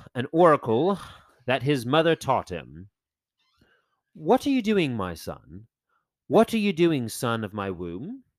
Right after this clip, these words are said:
What are you doing, some, some son of my vows? Do not give your strength to women, your ways to those who destroy kings. It is not for kings, O Lemuel,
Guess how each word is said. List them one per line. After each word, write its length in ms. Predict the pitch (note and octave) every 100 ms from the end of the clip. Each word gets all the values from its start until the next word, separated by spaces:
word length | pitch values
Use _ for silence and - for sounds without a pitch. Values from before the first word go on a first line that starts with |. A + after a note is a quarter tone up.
| _ - _ _
What 240 | C3 E3+ D#3+
are 20 |
you 140 | E3
doing, 460 | C3 C3 A2 F#2+ F2
some, 360 | - A#2 A2 A2+
some 360 | - A2+ A2 -
son 460 | - - D3+ A2+ A2
of 200 | G2+ G2
my 240 | G#2 G2
vows? 680 | G2+ A#2 D#2+ A#1+ G#1+ F2 - _ _ - _ -
Do 100 | D#3
not 240 | A#3+ G#3+
give 200 | - E3
your 100 | D#3
strength 500 | - - D#3 D3 -
to 120 | - A2+
women, 500 | A#2+ G2 A#1 D2 F#2+ _ _
your 240 | B2+ C3 A#2
ways 500 | D3 E3 A#2+ A#2 -
to 100 | B2
those 280 | A#2+ A#2+
who 80 | -
destroy 360 | A2+ - A#2+ G#2
kings. 600 | - F3 F2+ A#1 - _ _ _ _ _ _ _
It 160 | F#3+ G3
is 120 | D#3+
not 300 | E3 G3+ -
for 140 | -
kings, 480 | D3+ - E3+ A#2+ F#2+
O 100 | -
Lemuel, 760 | G2+ G2 G2 F2 D#2+ D#2 A#2+ D#3